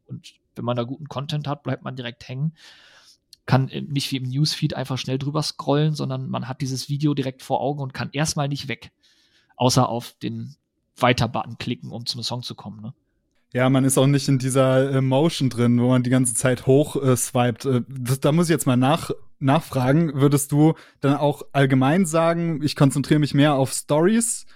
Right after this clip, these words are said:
Speaker 2: ähm, oder machst du auch immer noch in Feeds Werbeanzeigen?
Speaker 1: Ähm, ich mach zum Beispiel mit meinen persönlichen Listen für Monster Music mache ich nur Story-Werbeanzeigen. Das funktioniert besser als die Feed-Anzeigen. Allerdings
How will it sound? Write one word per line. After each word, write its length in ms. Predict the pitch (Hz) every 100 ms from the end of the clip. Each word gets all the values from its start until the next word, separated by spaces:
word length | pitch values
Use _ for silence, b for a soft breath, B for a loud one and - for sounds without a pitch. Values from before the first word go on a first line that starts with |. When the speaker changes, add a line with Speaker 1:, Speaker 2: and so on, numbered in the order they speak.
| b b _ _
Speaker 2:
ähm, 320 | 139 143 147
oder 220 | 143 143
machst 240 | 147 139 -
du 60 |
auch 80 | 135
immer 160 | 156 135
noch 160 | 127
in 80 | 127
Feeds 340 | - 135 113 127
Werbeanzeigen? 720 | 123 120 117 - 113 113 113 _ _
Speaker 1:
Ähm, 280 | 131 120 120 - -
ich 180 | 143 -
mach 240 | 131 -
zum 140 | -
Beispiel 220 | 139 - 143
mit 100 | 135
meinen 280 | 127 131 - -
persönlichen 720 | 123 135 156 135 147 135 123
Listen 560 | - 156 - 147 135 147
für 160 | 143
Monster 380 | 123 131 - 127
Music 320 | 123 131 147
mache 220 | 143 127 127
ich 100 | 143
nur 120 | 135
Story-Werbeanzeigen. 1400 | - 127 131 127 123 117 117 110 - 117 113 117 117 117
Das 140 | -
funktioniert 640 | - 120 123 120 - - _
besser 420 | 127 - 151 -
als 200 | 123 -
die 100 | 127
Feed-Anzeigen. 960 | - - 139 - 110 - 107 104 113 151 B B B -
Allerdings 1040 | 131 131 123 - 131 190 208 - -